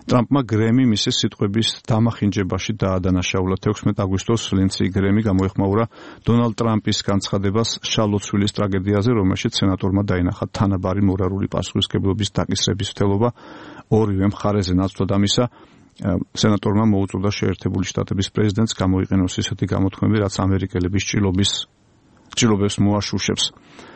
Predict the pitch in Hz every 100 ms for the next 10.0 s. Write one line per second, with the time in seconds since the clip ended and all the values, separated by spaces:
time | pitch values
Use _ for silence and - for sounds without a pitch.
0 | - 110 113 - 110 107 113 127 101 90
1 | 101 101 101 95 - 104 110 98 95 95
2 | - 98 95 - 98 101 - 107 120 -
3 | 113 107 98 - 98 98 101 - _ _
4 | _ - 104 107 - 104 95 98 110 95
5 | - 90 95 104 _ _ _ - - 120
6 | 107 92 101 92 - _ - 101 92 87
7 | 87 - _ _ - 110 98 92 - 95
8 | 95 _ _ - - - - - - -
9 | - - - - 156 151 170 151 135